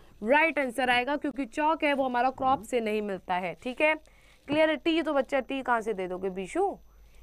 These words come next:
टी तो आएगा ही नहीं। बताइए, इस क्वेश्चन का आंसर क्या होगा? नाइनटीन का क्वेश्चन का आंसर बताइए, नाइनटीन का क्वेश्चन क्या होगा? कानपुर, इलाहाबाद, वाराणसी, मथुरा, मथुरा है बच्चा वो, मथुरा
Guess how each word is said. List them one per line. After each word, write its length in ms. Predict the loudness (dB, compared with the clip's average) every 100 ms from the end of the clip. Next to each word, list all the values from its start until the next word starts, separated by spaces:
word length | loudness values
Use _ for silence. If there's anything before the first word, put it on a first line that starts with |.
| -14
टी 100 | -8
तो 100 | 2
आएगा 280 | 4 4 2
ही 80 | -2
नहीं। 260 | -2 -6 -2
बताइए, 340 | 0 2 2 2
इस 100 | 0
क्वेश्चन 320 | -2 0 -2
का 80 | -2
आंसर 200 | -2 2
क्या 120 | 4
होगा? 160 | 4
नाइनटीन 600 | 4 2 2 0 0 -2
का 120 | 0 0
क्वेश्चन 360 | 0 -2 -4
का 100 | 0
आंसर 200 | 0 0
बताइए, 460 | -6 -2 0 0 -2 -8 -20 -16 -2
नाइनटीन 540 | 2 2 2 2 2
का 120 | 2
क्वेश्चन 400 | 2 2 0 -8
क्या 120 | 0 2
होगा? 420 | 4 0 0 -2 -6 -20 -20 -20 -20 -20 -20 -20 -20 -20 -20 -20 _ -20 -20 -20 -20 -14 4
कानपुर, 580 | 6 8 6 4 4 6
इलाहाबाद, 800 | 6 6 6 6 6 4 4
वाराणसी, 760 | 4 4 6 4 2 0 0 0
मथुरा, 720 | -2 0 -2 0 0 4 4
मथुरा 380 | 2 -4 -2 2
है 60 | 2
बच्चा 260 | 0 -4
वो, 120 | -6 -2
मथुरा 400 | -4 -2 -2